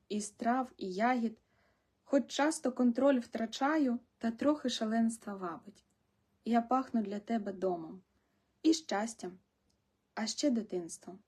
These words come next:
ще чимось таким знайомим, мов квіти у полі чисті.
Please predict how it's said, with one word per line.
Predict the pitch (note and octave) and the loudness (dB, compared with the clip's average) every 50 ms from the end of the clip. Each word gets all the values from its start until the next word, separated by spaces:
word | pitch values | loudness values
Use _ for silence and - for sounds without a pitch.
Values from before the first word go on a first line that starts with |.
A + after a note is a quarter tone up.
| _ _ _ _ _ _ _ _ _ _ _ - | _ _ _ _ _ _ _ _ _ _ _ -12
ще | - - - - E4+ F4 D#4+ | -10 -6 0 4 6 6 6
чимось | - - C#4+ C#4 C4+ C4+ B3 | 4 2 4 4 4 4 2
таким | - - B3+ B3 - - C#4+ C#4 B3+ | 0 -2 -4 -4 2 4 4 4 4
знайомим, | G#3 F#3 F#3+ G3 G3+ G3+ G3 A3+ B3 C#4+ C4+ A3 F3+ F3+ F#3 _ _ _ _ _ _ _ _ _ - | 4 2 -4 -4 -4 -4 -2 -2 0 0 0 0 -2 -4 -10 _ _ _ _ _ _ _ _ _ -4
мов | G3+ G#3+ A3+ G#3+ | -2 -2 -2 -4
квіти | - - G3+ F#3+ F#3 D#3+ D#3+ - - G#3+ - _ _ _ _ _ _ _ _ | -6 -10 -6 -6 -6 -6 -8 -12 -20 -20 -20 _ _ _ _ _ _ _ _
у | - F#3+ F#3 | -8 -8 -8
полі | F#3 - F#3+ G3+ A3 A3 G#3 F#3 - _ _ _ _ _ _ _ _ | -6 -6 -4 -4 -4 -4 -4 -8 -10 _ _ _ _ _ _ _ _
чисті. | - - F4 E4 - - _ - - | -12 -10 -10 -10 -10 -14 _ -20 -20